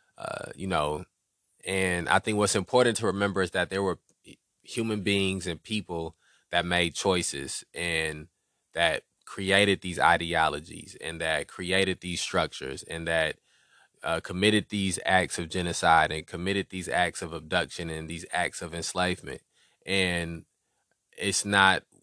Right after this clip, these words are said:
we, we shouldn't forget that we as human beings have the capacity to do those type of things, uh, you know, en masse. And the only way to prevent that type of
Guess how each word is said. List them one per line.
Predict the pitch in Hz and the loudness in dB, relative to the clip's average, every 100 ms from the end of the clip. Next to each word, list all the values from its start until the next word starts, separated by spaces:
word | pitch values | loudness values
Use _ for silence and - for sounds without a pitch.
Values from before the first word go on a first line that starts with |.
| _ _ - | _ _ -14
we, | 101 | -12
we | - 107 | -8 -4
shouldn't | 107 - 117 107 | -2 2 2 2
forget | - 101 92 104 - | -2 -4 0 0 2
that | 92 87 - _ _ _ _ _ _ _ _ _ _ | 0 0 0 _ _ _ _ _ _ _ _ _ _
we | - 98 110 107 101 | -8 0 2 4 4
as | 90 92 90 - | 4 4 2 0
human | 107 101 90 | -2 -4 -2
beings | 101 101 92 | -2 -2 -4
have | - 95 98 87 | -2 0 0 -2
the | |
capacity | 87 - - 92 92 - 90 | -8 -8 -2 0 0 -2 -8
to | 85 82 | -8 -4
do | 90 120 | 2 4
those | 90 80 | 4 2
type | - 76 76 | 0 -2 -2
of | |
things, | - 76 - - - _ | -10 -8 -8 -14 -20 _
uh, | 82 76 - 73 - | -10 -8 -4 -4 -6
you | - | -8
know, | 85 73 | -6 -6
en | - 85 | -6 -6
masse. | 87 92 78 71 - _ _ - _ | 0 2 2 -2 -10 _ _ -20 _
And | - 92 90 82 82 - | -4 0 0 -2 -6 -8
the | 92 71 | -4 0
only | 101 104 | 0 0
way | 98 95 | 2 4
to | 92 95 | 2 -4
prevent | - 82 76 104 101 - _ | -8 -12 -4 -2 -2 -6 _
that | 92 82 | -2 -2
type | - 90 87 | 2 0 0
of | 85 82 78 - | -2 -2 -4 -10